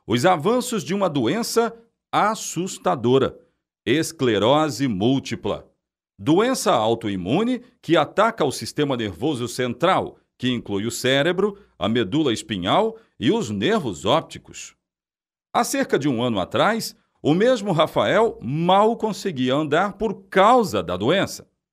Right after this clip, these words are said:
Mas ele encontrou amparo não apenas em medicamentos, também na força de vontade em praticar esportes. O tempo passou e Rafael levou tão a sério essa necessidade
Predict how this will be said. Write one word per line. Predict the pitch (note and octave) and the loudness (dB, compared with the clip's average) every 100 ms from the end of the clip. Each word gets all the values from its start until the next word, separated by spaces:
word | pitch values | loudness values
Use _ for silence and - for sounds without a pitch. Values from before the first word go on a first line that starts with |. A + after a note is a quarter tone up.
| _ _ _ _ _ _ | _ _ _ _ _ _
Mas | G2+ D3+ F3+ C3+ | 0 2 2 2
ele | G#3 G3 | 2 2
encontrou | F#3+ F3+ D3 E3 D#3+ | -2 -2 -2 -2 0
amparo | C#3+ - F3 G3+ G3+ | -2 0 0 0 0
não | F3 F3 | 0 0
apenas | D3 - F3+ F#3+ D3 | -2 -2 -4 -4 -4
em | F3+ | -4
medicamentos, | C#3+ A2 G3 E3+ - F#3+ C3+ D3 - - _ _ _ _ - | -2 2 0 0 -2 0 0 -2 -6 -18 _ _ _ _ -8
também | E2+ E2+ A2 | -6 -4 -4
na | G#2 | -6
força | - - G3 G3+ D3+ | -8 0 0 2 -2
de | A2 | -4
vontade | E2 - D#3 G#3+ F3+ G#3 G3 - | -8 -2 -2 -2 -4 -6 -8 -10
em | B3 A#3+ | -8 -6
praticar | A3+ G#3 - - B2+ | -4 -2 -4 0 0
esportes. | C3+ - F3+ A2+ - - - - _ _ _ _ _ | 0 0 0 0 -8 -18 -18 -20 _ _ _ _ _
O | - | -2
tempo | C#4 F3+ D#3 | 2 0 2
passou | E3+ F3+ F3 A3 B3 B3+ | 2 0 2 2 2 2
e | |
Rafael | D#3 E3 - C#3+ D#3 G3 | 0 0 0 0 0 0
levou | E3+ B2 E3 | -2 0 -2
tão | - - C4+ B3+ | -2 0 2 2
a | |
sério | - - F#3+ D#3+ G#2 | -2 -2 0 0 -2
essa | G2 - G2 | -4 -4 -4
necessidade | F2+ G3 F#3+ C#3+ B2+ G#2 A2+ F2+ | -2 -4 -4 -6 -4 -2 -2 -4